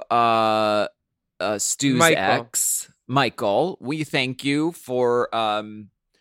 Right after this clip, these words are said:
Speaker 1: we thank you for being man enough to come.
Speaker 2: Mm-hmm.
Speaker 1: What
Speaker 2: Whitney,
Speaker 1: is this
Speaker 2: what's this
Speaker 1: about,
Speaker 2: about?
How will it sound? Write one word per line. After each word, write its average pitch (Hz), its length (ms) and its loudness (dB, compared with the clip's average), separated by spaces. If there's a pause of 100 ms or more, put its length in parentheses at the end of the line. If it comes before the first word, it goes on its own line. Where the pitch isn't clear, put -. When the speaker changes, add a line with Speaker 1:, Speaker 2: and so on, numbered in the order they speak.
(320)
Speaker 1:
we 151 120 -2
thank 156 280 -6
you 147 80 -6
for 135 120 -14
being 127 260 -8
man 135 220 -8
enough 107 260 -12
to - 100 -16
come. 98 580 -14 (500)
Speaker 2:
Mm-hmm. 151 180 -12
Speaker 1:
What 156 80 -16 (180)
Speaker 2:
Whitney, 202 220 6
Speaker 1:
is 208 60 2
this 202 40 0
Speaker 2:
what's 262 160 -2
this 170 200 -2
Speaker 1:
about, 127 360 0
Speaker 2:
about? 92 100 -10